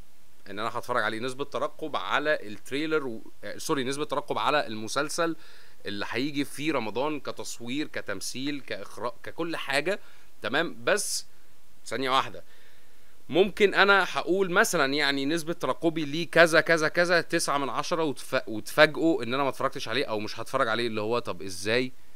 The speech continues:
انت مديله نسبة ترقب عالية وفي الاخر انت مش هتتفرج عليه؟ لو انت بتشتغلنا ولا ايه؟ لا، مش بشتغلكوا، لان خدت، لو خدتوا بالكوا السنة دي س-، في رمضان،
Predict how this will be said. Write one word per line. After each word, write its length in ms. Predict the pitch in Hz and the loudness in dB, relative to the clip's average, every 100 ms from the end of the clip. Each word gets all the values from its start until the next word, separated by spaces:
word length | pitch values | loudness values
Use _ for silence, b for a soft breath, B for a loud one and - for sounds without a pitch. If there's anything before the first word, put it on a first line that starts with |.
| b - | b -6
انت 180 | 95 113 | -4 -2
مديله 380 | 113 107 120 135 | -2 -4 -4 -2
نسبة 200 | 123 120 | -4 -4
ترقب 360 | 120 - 113 | -4 -2 0
عالية 320 | 104 127 139 | 4 4 4
وفي 160 | 135 110 | 2 2
الاخر 280 | 101 120 123 | -4 -2 -2
انت 160 | 113 | -2
مش 140 | 107 104 | -4 -4
هتتفرج 300 | 95 110 98 | -4 0 0
عليه؟ 120 | 107 | 0
لو 180 | 110 117 | 0 -2
انت 120 | 113 | -4
بتشتغلنا 580 | - 104 - 104 117 98 | -6 -6 0 0 0 -2
ولا 200 | 90 92 | -4 -6
ايه؟ 100 | 90 B B - | -6 B B 4
لا، 100 | 151 | 4
مش 120 | 113 | 4
بشتغلكوا، 520 | 104 - 120 135 95 | 0 0 0 0 -2
لان 380 | 92 104 123 110 | -4 -4 -4 -4
خدت، 300 | - 127 - | -4 -6 -4
لو 140 | 98 | -6
خدتوا 260 | 90 147 139 | -2 -4 -2
بالكوا 180 | 147 147 | -4 -4
السنة 240 | - 110 | -4 -4
دي 120 | 123 | -4
س-، 160 | 120 - - - | -4 -6 -6 -8
في 160 | - | -4
رمضان، 440 | 92 92 107 160 | -2 4 8 8